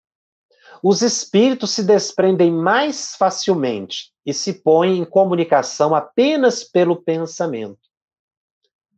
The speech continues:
sem que, todavia, fique abolida a linguagem articulada."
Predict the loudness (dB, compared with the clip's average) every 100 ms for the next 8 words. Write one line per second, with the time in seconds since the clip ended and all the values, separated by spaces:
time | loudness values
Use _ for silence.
0 | _ _ -14 -4 0 2 0 -4 _ _
1 | _ _ 2 2 2 0 2 2 0 -4
2 | 0 0 0 -4 -4 0 0 2 2 2
3 | 0 0 0 0 0 0 0 0 2 2
4 | 2 0 -4 -6 -10 -2 0 0 0 -6